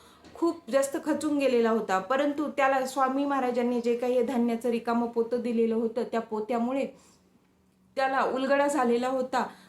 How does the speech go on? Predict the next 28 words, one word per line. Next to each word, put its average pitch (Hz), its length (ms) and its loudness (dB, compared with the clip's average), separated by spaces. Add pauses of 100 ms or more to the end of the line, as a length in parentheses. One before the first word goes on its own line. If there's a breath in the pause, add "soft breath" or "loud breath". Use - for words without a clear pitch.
व 247 80 2
स्वामी 254 300 0
महाराजांनी 240 520 0
आपल्याला 233 440 -2
या 226 180 2
गोष्टीचा 226 440 -4
आधीच 220 320 -4
संकेत 226 400 -2
दिलेला 214 300 0
होता. 214 360 -2 (320 loud breath)
आणि 254 180 0
माझ्या 247 300 2
आयुष्यात 277 420 0 (120)
काय 262 200 2
चालू 254 280 0
आहे 240 360 2
आणि 214 220 0
काय 240 220 0
घडणार 226 360 0
आहे, 226 220 -2
हे, 220 200 0
हे 226 260 -2
जर 254 120 -2
माझ्या 240 300 0
स्वामी 240 360 -2
महाराजांना 233 560 0
माहिती 233 380 0
आहे, 226 300 -2